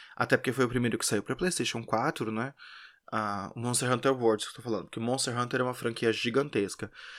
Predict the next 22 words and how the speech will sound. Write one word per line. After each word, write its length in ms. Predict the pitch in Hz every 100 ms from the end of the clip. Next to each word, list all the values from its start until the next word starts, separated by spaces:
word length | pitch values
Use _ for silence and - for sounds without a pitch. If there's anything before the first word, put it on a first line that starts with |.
| -
Agora 300 | - 123 135
eu 40 | 131
tô 80 |
jogando 260 | 127 127 127
o 80 | 143
outro, 360 | 151 175 -
Monster 400 | 120 120 - 107
Hunter 280 | 107 107 104
Rise, 640 | 120 127 139 170 196 - - _ _ _ _ _
então 240 | 123 117 139
eu 60 |
vou 160 | 135 143
chamar 320 | 147 135 123
de 200 | 113 120 -
um 120 | 127
de 120 | 113
World 580 | 113 110 123 147 170 165 -
e 100 | 131
outro 300 | 131 135 123
de 120 | 127
Rise, 420 | 123 95 78 -
tá? 240 | - 135